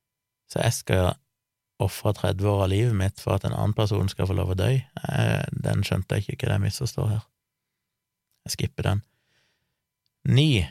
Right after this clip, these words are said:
would you take something that removes your body, bo-, body's need for sleep if it was given to you?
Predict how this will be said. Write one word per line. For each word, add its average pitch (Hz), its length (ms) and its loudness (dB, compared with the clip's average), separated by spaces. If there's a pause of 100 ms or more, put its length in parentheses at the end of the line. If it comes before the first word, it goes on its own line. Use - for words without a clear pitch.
(140)
would 117 180 2
you 120 80 4
take 127 260 2
something 110 460 2
that 101 180 0
removes 107 420 2
your 104 100 4
body, 101 460 2 (120)
bo-, 117 400 2
body's 117 360 2
need 110 340 2
for 107 120 -2
sleep 104 480 0
if - 140 0
it 104 80 2
was 101 180 0
given 123 320 0
to - 100 0
you? 50 220 0